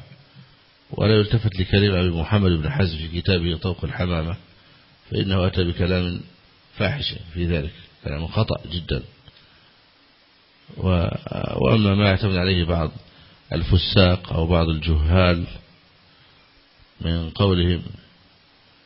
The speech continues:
أو بعض، بعض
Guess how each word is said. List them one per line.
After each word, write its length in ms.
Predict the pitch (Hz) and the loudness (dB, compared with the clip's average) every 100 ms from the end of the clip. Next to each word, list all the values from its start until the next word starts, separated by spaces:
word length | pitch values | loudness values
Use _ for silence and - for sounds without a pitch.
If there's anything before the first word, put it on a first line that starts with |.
| _ | _
أو 140 | 95 98 | 0 4
بعض، 400 | 101 95 90 - - - _ _ _ _ _ _ _ _ _ - - | 6 6 4 0 -12 -14 _ _ _ _ _ _ _ _ _ -20 -4
بعض 280 | 92 80 | 0 0